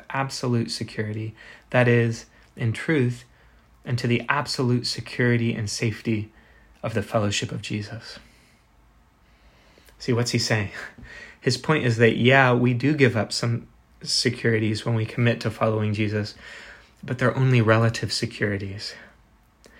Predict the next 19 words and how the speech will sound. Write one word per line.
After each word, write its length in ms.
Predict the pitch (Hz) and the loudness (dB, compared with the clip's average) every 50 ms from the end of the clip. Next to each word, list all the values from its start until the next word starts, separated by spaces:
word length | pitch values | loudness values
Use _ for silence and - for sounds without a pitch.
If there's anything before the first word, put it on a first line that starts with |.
| - - - - - - - _ - | -20 -20 -20 -20 -20 -20 -20 _ 0
You 80 | - | 2
know, 100 | 127 127 | 4 4
the 100 | 120 120 | 6 4
truth 360 | 123 - - - 190 175 - 113 | 2 0 0 0 0 2 4 4
is 240 | 113 113 117 - | 4 4 4 4
that 180 | - 117 - - | 0 -2 -2 -4
all 240 | - 151 156 165 160 | -8 -6 -4 0 2
those 260 | 156 143 127 123 - | 2 2 2 2 0
things 320 | - 127 123 120 117 - | 0 0 2 0 0 0
we 80 | 123 117 | -2 -2
so 280 | 117 - - 131 120 113 | -2 -2 0 2 2 2
desperately 600 | 110 117 120 120 - - - 120 120 135 120 113 | 2 2 0 0 0 0 0 0 2 2 0 -2
cling 380 | 117 - - 120 120 120 113 | -2 -2 0 2 2 2 2
to 320 | - - - 110 107 98 - - - _ _ _ _ _ _ _ _ _ _ _ _ _ _ _ _ _ _ _ _ - - | 0 0 -2 -4 -4 -4 -8 -12 -18 _ _ _ _ _ _ _ _ _ _ _ _ _ _ _ _ _ _ _ _ -10 -2
only 240 | - 131 135 135 131 | 0 4 4 6 6
give 220 | 120 127 127 117 123 | 6 4 4 6 4
us 180 | 117 117 - | 4 2 2
the 140 | - 123 117 | 0 0 2
illusion 580 | 110 107 110 113 117 120 113 110 101 95 95 | 2 4 4 4 4 4 4 4 0 -2 -4